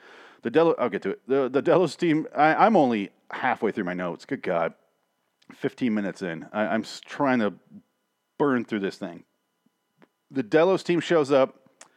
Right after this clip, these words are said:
Um, they're shooting at Maeve, Hector, Armistice, and Lee, and, you know, Felix and Sylvester and all those guys. Um, and Hector, Hector, who's, like, constantly trying to save Maeve, he, he eventually is like, "All right, you guys go. I'll, I'll go stop them. I'll, I'll,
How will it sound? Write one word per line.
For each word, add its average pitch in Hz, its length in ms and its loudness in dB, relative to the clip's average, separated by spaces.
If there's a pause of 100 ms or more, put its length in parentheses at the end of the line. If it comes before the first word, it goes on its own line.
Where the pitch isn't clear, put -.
(880)
Um, 101 480 -2 (320)
they're 127 100 2
shooting 160 420 2
at 143 200 4
Maeve, 131 340 2
Hector, 127 340 0
Armistice, 117 440 -4
and 110 120 -2
Lee, 107 380 -2
and, 98 220 -8
you 95 80 -6
know, 95 80 -6
Felix 101 380 -4
and 90 80 -10
Sylvester 90 380 -6
and 95 60 -6
all 90 80 -4
those 87 160 -6
guys. 92 300 -4 (640)
Um, 98 400 -8 (720)
and 123 140 -8
Hector, 143 400 -4
Hector, 143 400 0
who's, 113 180 -2
like, 107 160 -4
constantly 135 400 -4
trying 120 160 -2
to 104 60 -6
save 107 240 -2
Maeve, 95 400 -6 (560)
he, 117 80 -12
he 117 260 -8
eventually 127 320 -2
is 107 80 -2
like, 110 160 0
"All 123 80 0
right, 127 140 2 (180)
you 127 160 0
guys 147 240 6
go. 139 480 4
I'll, 123 220 4
I'll 127 140 6
go 135 140 6
stop 123 380 2
them. 120 240 2
I'll, 110 120 2
I'll, 104 260 -2